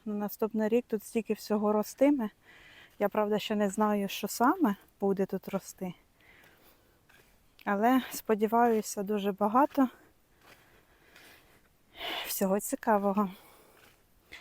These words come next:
Тож підписуйтесь на наш канал. Мені дуже приємно, коли ви коментуєте, особливо ставите лайки.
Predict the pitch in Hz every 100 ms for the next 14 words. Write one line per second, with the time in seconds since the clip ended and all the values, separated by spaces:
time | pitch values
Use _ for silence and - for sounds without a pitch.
0 | - - - _ _ _ _ _ _ -
1 | 220 - 220 - 220 - 180 - - 208
2 | 214 226 - 214 220 285 349 320 - -
3 | - - - - - - - 214 220 233
4 | 233 233 233 - 220 233 226 214 - 220
5 | 226 202 - 202 202 - 269 294 - 202
6 | - 202 233 214 196 - 208 190 - 185
7 | 202 285 311 - 208